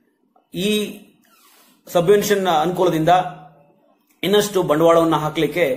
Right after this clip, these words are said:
ಈ ಯೋಜನೆ ಸಹಾಯ ಮಾಡಲಿದೆ. ನಮಗೆಲ್ಲರಿಗೂ ಗೊತ್ತಿರೋ ಹಾಗೆ, ಈ ಲಾಕ್‌ಡೌನ್ ಸಂದರ್ಭದಲ್ಲಿ ಹಾಲಿಗೆ ಬೇಡಿಕೆ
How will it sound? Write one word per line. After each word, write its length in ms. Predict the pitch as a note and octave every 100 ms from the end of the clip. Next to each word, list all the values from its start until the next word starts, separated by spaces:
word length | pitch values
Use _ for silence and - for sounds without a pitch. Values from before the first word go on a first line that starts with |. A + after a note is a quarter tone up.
| - - _ -
ಈ 440 | D#3+ D#3+ D3+ - C#3+
ಯೋಜನೆ 320 | D#3 D#3+ D#3+
ಸಹಾಯ 280 | D3+ C3+ C3
ಮಾಡಲಿದೆ. 720 | B2 B2 B2 C#3 - - _ _ _ _ _ _ _ _ _ _
ನಮಗೆಲ್ಲರಿಗೂ 420 | D#3+ E3+ F3+ G#3 F#3+
ಗೊತ್ತಿರೋ 300 | F3 F#3+ E3+
ಹಾಗೆ, 580 | E3 F#3+ D3+ E3 - - _ _ _ _ _ _ _ _ _ _ _ _
ಈ 180 | D#3+ D#3+
ಲಾಕ್‌ಡೌನ್ 400 | D#3 D#3 G#3 G#3
ಸಂದರ್ಭದಲ್ಲಿ 800 | F3 F3 D#3 F3 D#3 D3 - - _ _ _ _ _ _ _ _ -
ಹಾಲಿಗೆ 320 | D#3+ G3 F3+
ಬೇಡಿಕೆ 720 | D#3 E3+ F3 E3 C#3 -